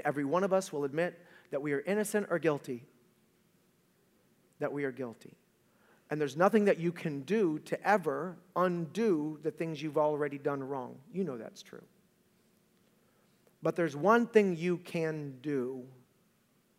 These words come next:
that will exempt you from being judged on your deeds. You know what that is? Believe in the one that Jesus, that God sent.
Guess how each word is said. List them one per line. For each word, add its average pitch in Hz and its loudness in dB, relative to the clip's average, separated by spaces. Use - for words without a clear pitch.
that 156 0
will 156 0
exempt 156 -4
you 190 -2
from 156 -4
being 139 -4
judged 135 -8
on 127 -8
your 120 -6
deeds. 113 -14
You 139 -8
know 143 -4
what 147 -6
that 156 2
is? 226 0
Believe 143 0
in 139 -6
the 131 -6
one 131 -8
that 131 -10
Jesus, 120 -10
that 120 -10
God 117 -8
sent. 107 -14